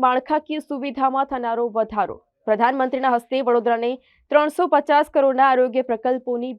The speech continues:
ભેટ મળી છે. તો ખેડૂતો તાજા શક્તિ પ્રદર્શન માટે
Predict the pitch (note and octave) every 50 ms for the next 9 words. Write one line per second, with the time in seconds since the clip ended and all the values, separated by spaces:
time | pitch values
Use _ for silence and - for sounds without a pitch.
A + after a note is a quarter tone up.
0 | - - G3+ B3 C4 B3 B3+ G#3+ F#3+ F3 E3+ E3 - G3 - _ _ _ _ _
1 | _ _ _ _ _ _ _ _ _ _ - G3+ - - C4+ C#4 D#4 D#4 D4+ F4
2 | F4+ F4 - D#4+ D4 C#4 A#3+ D#4+ D#4+ D#4+ D#4+ D#4+ D4+ D4+ - E4 D#4+ D4 C#4 B3+
3 | B3+ C#4 C#4 E4+ D4+ D4 C#4+ C#4 C4+ B3+